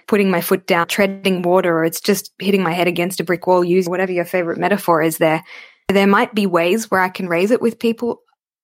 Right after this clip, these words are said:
up the communication channels in the hierarchy, but assuming that I can, as a single person,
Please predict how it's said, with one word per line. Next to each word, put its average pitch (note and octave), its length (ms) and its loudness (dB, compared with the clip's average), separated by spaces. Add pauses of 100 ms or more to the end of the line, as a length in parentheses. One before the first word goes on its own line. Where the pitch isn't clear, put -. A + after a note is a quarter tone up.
(160)
up G#3+ 220 -2
the G3+ 280 0 (200)
communication G#3 720 2
channels A3 520 2
in G#3+ 100 0
the G3+ 80 0
hierarchy, A#3 680 -2 (140)
but - 320 -2 (1000)
assuming G#3+ 880 2 (340)
that F#3 180 -2
I F3+ 140 2
can, F#3 200 -6
as F3 200 -4
a E3 60 -8
single F3 280 -6
person, E3+ 580 -6